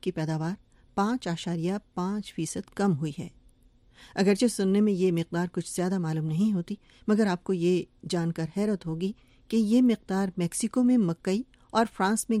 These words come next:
گندم کی سالانہ پیداوار کے برابر ہے۔ سائنس نے دنیا کے بنیادی عناصر پانی، مٹی، آگ، ہوا کے ہر ہر پہلو، ہر ہر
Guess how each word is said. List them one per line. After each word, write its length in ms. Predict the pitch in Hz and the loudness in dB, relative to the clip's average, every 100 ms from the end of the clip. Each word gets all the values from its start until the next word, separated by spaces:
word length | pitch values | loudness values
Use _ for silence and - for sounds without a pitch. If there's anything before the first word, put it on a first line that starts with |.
| 175 | 0
گندم 300 | 175 202 202 | 0 0 -2
کی 200 | 185 208 _ _ _ _ - | -4 -8 _ _ _ _ -8
سالانہ 400 | - 233 233 269 262 | 0 2 4 2 0
پیداوار 360 | 160 165 160 | -2 -2 -4
کے 140 | 160 202 | -4 -2
برابر 320 | 196 165 147 143 | 0 -2 -4 -6
ہے۔ 60 | - - _ _ _ - - | -12 -14 _ _ _ -20 -6
سائنس 420 | - 247 302 - | 0 2 2 2
نے 140 | 240 226 - | 0 0 0
دنیا 240 | 208 208 202 | 2 2 0
کے 140 | 185 | -2
بنیادی 480 | 165 175 175 175 170 | -2 0 2 0 0
عناصر 400 | 165 165 - 170 | 0 -2 -2 -4
پانی، 320 | - 185 185 175 | -2 0 0 -2
مٹی، 360 | 165 - 165 - | -4 -4 -6 -2
آگ، 280 | 165 160 | -2 -2
ہوا 220 | 160 170 175 | -2 -2 -4
کے 200 | - - _ _ | -8 -16 _ _
ہر 140 | 208 226 196 | 0 0 0
ہر 120 | 170 | -4
پہلو، 380 | - 165 170 156 - _ _ _ 220 | -4 -4 -4 -6 -12 _ _ _ 0
ہر 100 | 214 190 | 0 0
ہر 120 | 196 | -2